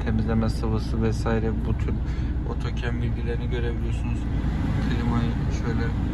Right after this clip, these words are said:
açıp kapattığınızda ekrana yansıyor arkadaşlar. Müşterimize hayırlı olsun.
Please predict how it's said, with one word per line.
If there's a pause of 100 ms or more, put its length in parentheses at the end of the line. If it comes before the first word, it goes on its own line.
(280)
açıp
kapattığınızda (240)
ekrana
yansıyor
arkadaşlar. (1160)
Müşterimize
hayırlı
olsun.